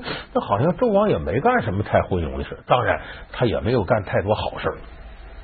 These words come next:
那可是为什么所有的脏的、这烂的这些事儿都扔到他身上呢？谁让他是末世之君？谁让他是成王败寇里那寇了呢？你想想，武王伐纣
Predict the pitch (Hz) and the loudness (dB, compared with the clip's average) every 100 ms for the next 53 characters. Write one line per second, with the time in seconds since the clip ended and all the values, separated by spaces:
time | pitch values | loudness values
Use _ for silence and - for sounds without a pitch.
0 | - - - 277 - 156 160 226 349 190 | -16 -18 4 6 8 6 4 6 6 6
1 | 190 208 - 156 254 302 - - 92 92 | 4 0 -2 6 8 8 6 2 -2 -2
2 | - 147 139 139 127 117 80 76 80 - | 0 2 2 0 0 0 0 -4 -10 -12
3 | - 117 170 156 95 107 135 117 113 135 | -10 4 6 6 2 0 4 4 4 2
4 | - 156 151 139 135 120 113 104 90 87 | 2 2 4 2 2 2 0 0 -2 -4
5 | 82 80 - - - - - - 95 143 | -6 -10 -14 -18 -18 -18 -16 -2 2 4
6 | 185 151 - 107 107 110 165 98 - 85 | 4 4 2 2 2 2 2 2 -2 -4
7 | 87 73 76 67 - - - - - - | -4 -4 -6 -10 -14 -20 -16 -14 -10 0
8 | 107 160 196 147 107 113 104 104 - 123 | 2 6 4 4 2 2 2 -2 -2 0
9 | 151 135 135 160 107 160 131 78 78 110 | 2 0 4 4 4 2 2 2 -2 -2
10 | - 196 160 120 113 113 - - - - | 0 2 2 0 -2 -6 -12 -16 -16 -18
11 | - - - - - - - - 170 277 | -18 -16 -16 -18 -16 -16 -16 -4 2 4
12 | - 110 123 175 117 101 160 208 123 156 | 4 4 6 4 2 4 4 6 4 4
13 | 214 | 2